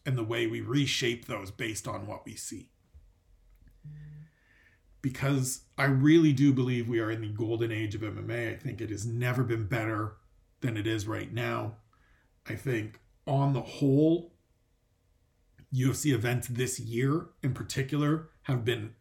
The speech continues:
excellent. Um, there haven't been many cards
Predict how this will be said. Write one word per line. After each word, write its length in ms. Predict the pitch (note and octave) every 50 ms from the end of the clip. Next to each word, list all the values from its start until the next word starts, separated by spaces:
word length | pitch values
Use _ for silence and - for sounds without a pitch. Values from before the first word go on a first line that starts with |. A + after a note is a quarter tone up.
| _ -
excellent. 640 | C3 C#3 C3 - - E3 E3 F3 F3+ F#3+ F#3+ - - _ _ _ _ _ _ _ _ _ _ _ _ _ _ _ _ _ _ _ _ _ _ _ -
Um, 380 | - G#2+ G2+ G2+ G#2 G#2 G2 G2 - -
there 100 | - -
haven't 480 | - - - - C3+ C#3 D3+ C3 - -
been 400 | - C3 D3 D3+ D#3 D3+ C#3+ C3
many 240 | B2+ C3 C3+ C3+
cards 720 | C3 - - - B2 C3 C#3+ D#3 D#3+ D#3 D3+ D3 - -